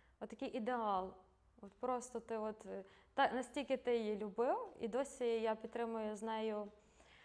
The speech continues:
стосунки, і вітаю її на кожне в-, перше вересня, і дзвоню до неї, тобто якесь там свято. Це от так, такою людиною хочеться бути.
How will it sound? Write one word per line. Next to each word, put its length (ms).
стосунки, 800
і 60
вітаю 340
її 140
на 80
кожне 380
в-, 320
перше 360
вересня, 720
і 80
дзвоню 460
до 140
неї, 340
тобто 260
якесь 280
там 220
свято. 500
Це 240
от 120
так, 140
такою 340
людиною 300
хочеться 380
бути. 380